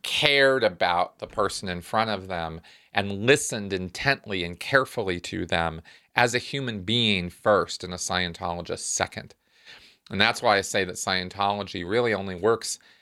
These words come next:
um, on other people, you know, and, and, and the help that I received in Scientology or gave to other people in Scientology was really despite Scientology, not because of it.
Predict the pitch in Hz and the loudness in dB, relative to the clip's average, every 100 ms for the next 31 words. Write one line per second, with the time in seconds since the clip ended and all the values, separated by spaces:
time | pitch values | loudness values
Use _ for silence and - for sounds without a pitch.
0 | _ _ - 98 92 90 87 92 - 95 | _ _ 2 4 4 2 -4 -6 0 0
1 | 98 107 101 95 - 135 135 107 92 92 | 2 2 2 -2 -2 -2 4 6 6 4
2 | - _ _ - 113 95 92 95 90 95 | 0 _ _ -4 0 2 4 2 2 0
3 | 92 - 95 92 92 - 135 131 110 104 | 0 0 0 -2 -4 0 2 2 -2 0
4 | 117 120 113 117 98 92 90 - 98 90 | 0 -2 -4 -2 -2 -4 -6 -2 -2 -2
5 | 92 90 90 92 85 110 110 101 107 120 | -2 -4 -2 -4 -2 2 2 0 0 0
6 | 131 104 95 92 87 - 90 87 92 90 | 0 -4 -8 -8 -8 -6 -4 -4 -2 -2
7 | 95 87 104 123 120 - - - - - | -2 -2 2 4 4 2 -6 -18 -20 -8
8 | 110 135 - - - 131 165 143 - - | 2 4 4 -4 4 6 6 0 -6 -4
9 | 98 85 82 90 78 78 82 90 87 90 | -2 -2 -4 0 0 -2 -6 -6 0 0
10 | - 92 - - 104 92 85 - - - | 0 -8 -8 -2 0 0 -4 -8 -14 -18